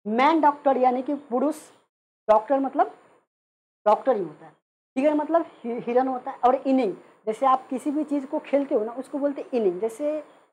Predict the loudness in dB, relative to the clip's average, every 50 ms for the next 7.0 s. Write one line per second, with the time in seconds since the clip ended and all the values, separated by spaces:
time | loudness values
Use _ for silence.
0 | _ _ _ _ -2 2 2 4 4 4 4 2 2 0 -2 -4 0 4 6 6
1 | 6 6 4 0 -2 -4 -4 -6 -2 0 0 0 0 -2 -2 2 2 2 4 2
2 | 2 -2 -2 -2 0 -2 -2 -2 -2 -4 -4 -4 -4 -6 -10 -8 -6 -6 -6 -6
3 | -8 -12 -12 -14 -16 -18 _ _ _ _ _ _ 6 6 8 6 4 0 -4 0
4 | 0 0 0 0 -4 -6 -6 -6 -4 0 2 2 2 2 2 0 -2 -2 -2 -2
5 | -2 0 0 -2 -2 -2 -2 0 0 0 0 0 -4 -14 _ _ _ -20 _ _
6 | _ 2 4 4 4 0 0 2 2 2 2 0 -6 -6 -2 -2 0 0 0